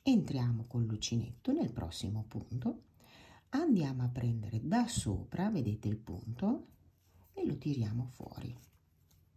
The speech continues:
Ora prendiamo l'uncine-, il, prendiamo il filo sull'uncinetto sempre, vedete, dalla parte alta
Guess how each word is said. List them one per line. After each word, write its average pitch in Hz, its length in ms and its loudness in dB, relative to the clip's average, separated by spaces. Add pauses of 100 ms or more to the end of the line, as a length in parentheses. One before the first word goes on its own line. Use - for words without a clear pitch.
(1120)
Ora 180 280 0
prendiamo 190 640 2
l'uncine-, 143 680 2
il, 139 560 0
prendiamo 165 520 6
il 120 60 6
filo 120 320 2
sull'uncinetto 240 800 4
sempre, 240 540 6
vedete, 170 340 2
dalla 180 260 2
parte 123 440 0
alta 113 520 -4